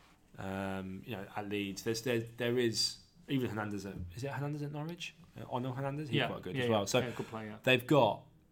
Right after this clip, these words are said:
Speaker 1: they have got, um, they have bought in players who cost one or two million
Speaker 2: Mm-hmm.
Speaker 1: and, and, uh, and have really improved them, and that's where Albion should be looking.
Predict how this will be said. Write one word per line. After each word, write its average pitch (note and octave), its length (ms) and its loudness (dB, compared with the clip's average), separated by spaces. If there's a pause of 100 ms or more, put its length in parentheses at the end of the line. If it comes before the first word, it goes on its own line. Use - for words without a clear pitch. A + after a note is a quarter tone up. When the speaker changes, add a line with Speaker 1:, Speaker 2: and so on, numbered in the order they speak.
(120)
Speaker 1:
they C3 240 8
have A#2+ 160 4
got, A2+ 320 6 (140)
um, F#2+ 540 0 (1400)
they A2+ 100 4
have A2 140 0
bought A#2+ 220 2
in G#2+ 120 -4
players F#2+ 540 0
who F#2+ 520 -4 (260)
cost - 340 6
one A#2 360 4
or A2 80 2
two A2 160 0
million G2+ 340 -2
Speaker 2:
Mm-hmm. A#2+ 140 -2 (200)
Speaker 1:
and, F#2+ 120 -10
and, F#2 100 -8
uh, F#2+ 60 -8
and G2 120 -10
have F#2+ 160 -8 (300)
really G2+ 400 0
improved F#2+ 380 -4
them, F2 140 -10
and F#2 120 -6
that's - 280 -4
where G2 180 -2
Albion F#2 320 -4
should - 160 -8
be F#2+ 80 -8
looking. - 240 -16